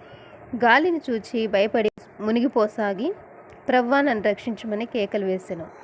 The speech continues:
వెంటనే యేసు చేయి చాపి అతన్ని పట్టుకొని, "అల్పవిశ్వాసి, ఎందుకు సందేహపడితివని?" అతనితో చెప్పెను. విశ్వాసమునకు కర్త అయిన యేసుక్రీస్తు వైపు కాకుండా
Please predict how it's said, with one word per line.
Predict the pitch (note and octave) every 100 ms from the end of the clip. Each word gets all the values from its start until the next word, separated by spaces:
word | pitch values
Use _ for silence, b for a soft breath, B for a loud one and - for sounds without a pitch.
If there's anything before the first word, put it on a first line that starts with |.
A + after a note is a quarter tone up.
| B B B B B - -
వెంటనే | A#3 C4 E4+ E4+
యేసు | D4 B3 C#4+ -
చేయి | A#3 A#3+ B3
చాపి | G3+ A#3+ A#3+
అతన్ని | A#3 G3+
పట్టుకొని, | G#3 G3 - G3+ A3
"అల్పవిశ్వాసి, | - G3+ A3 A#3 A3 A3 G3+ G3 B3+ B3+
ఎందుకు | G3+ G#3+ B3+
సందేహపడితివని?" | B3 G3+ G3 A3 G#3+ G#3+ G3 F#3+ F#3
అతనితో | B3 - F#3+ F#3+
చెప్పెను. | F#3+ F#3+ - E3 E3 - - - - - -
విశ్వాసమునకు | B3+ A#3 D4+ D#4 D#4+ D4+ A#3 - B3
కర్త | A#3+ G3+ A#3
అయిన | A#3
యేసుక్రీస్తు | A3 G#3 B3+ A#3 A3 -
వైపు | A3+ F#3+ -
కాకుండా | G#3 F#3 F#3+ F#3+ C4